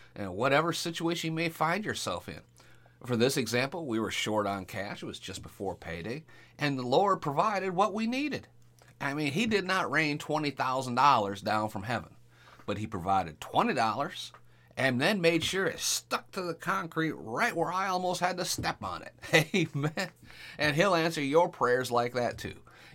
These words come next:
But you, you are the ones who has to believe he will answer them. And the Holy Spirit will guide you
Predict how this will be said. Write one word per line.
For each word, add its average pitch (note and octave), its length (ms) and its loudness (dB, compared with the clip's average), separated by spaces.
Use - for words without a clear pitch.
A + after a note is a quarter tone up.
But A2 180 -2
you, D#3+ 480 0
you C#3+ 480 0
are G2+ 180 0
the F2+ 80 -4
ones F2+ 460 -8
who G2+ 140 -10
has F#2+ 340 -8
to - 80 -12
believe G#2+ 640 -4
he F3+ 300 -2
will A3+ 520 0
answer - 320 -8
them. - 280 -18
And D3+ 140 0
the D#3 100 6
Holy G#3+ 340 6
Spirit A3+ 380 0
will G#3 220 2
guide G#3 400 2
you D#3 300 -4